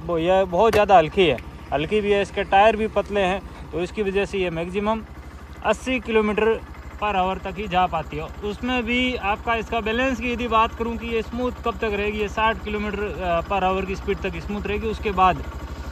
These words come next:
सत्तर अस्सी में खूब वाइब्रेट करेगी कि हम ऐसा, अ, चलाएंगे तो खुद को ऐसे महसूस होगा कि कहीं गाड़ी अनकंट्रोल ना हो जाए, ऐसे मतलब,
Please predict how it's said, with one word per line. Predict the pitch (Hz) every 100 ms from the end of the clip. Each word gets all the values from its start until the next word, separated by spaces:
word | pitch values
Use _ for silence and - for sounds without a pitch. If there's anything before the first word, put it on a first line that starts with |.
| - - -
सत्तर | 202 - 226
अस्सी | 220 233
में | 226 196
खूब | - 262 208
वाइब्रेट | 208 208 226 185
करेगी | 196 196 190 196
कि | 202
हम | 190 208 214 214 220 - - - - - - - - -
ऐसा, | 190 202 226 220 220 226
अ, | 156 190 185 175 - - -
चलाएंगे | 196 226 247 247 240
तो | 247 247 247
खुद | 247 233
को | 254 247 247 247 208 - - -
ऐसे | 202 - 233
महसूस | 220 226 254 233
होगा | 233 233
कि | 220 240 240 226 -
कहीं | 208 220 220 220 214 208
गाड़ी | 196 208 226
अनकंट्रोल | 214 214 220 214 202
ना | 196
हो | 170
जाए, | 147 151
ऐसे | 175 196
मतलब, | 190 190 196